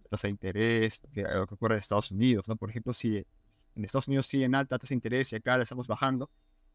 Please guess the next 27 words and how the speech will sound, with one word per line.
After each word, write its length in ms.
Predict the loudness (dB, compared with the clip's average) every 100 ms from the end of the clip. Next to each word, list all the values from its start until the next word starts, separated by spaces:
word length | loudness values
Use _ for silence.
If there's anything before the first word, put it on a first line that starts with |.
| _
el, 260 | -2 -2 -2 _
los 100 | -6
capitales 360 | -6 -2 0 0
se 80 | 0
van 160 | 0
hacia 180 | 0 -2
donde 140 | -2 0
hay 60 |
más 160 | 0 0
rendimientos, 600 | 0 0 2 0 0 -4
¿no? 80 | -2
O 20 |
sea, 260 | 0 0 2
hay 200 | 0 0 _ -4
salida 260 | 0 2
de 80 | 0
capitales. 580 | -2 0 0 0 -6 -14 _ _ -20 _
Tienes 160 | -2 2
también 160 | 2
el 60 | 2
precio 260 | -2 -2 -4
del 80 |
cobre, 640 | -4 0 4 4 4 0 -2 _ _ _ -20 _
tienes 400 | -2 0 0 -4
política 300 | -6 2 2
monetaria 340 | 4 2 2
de, 340 | 0 0 -2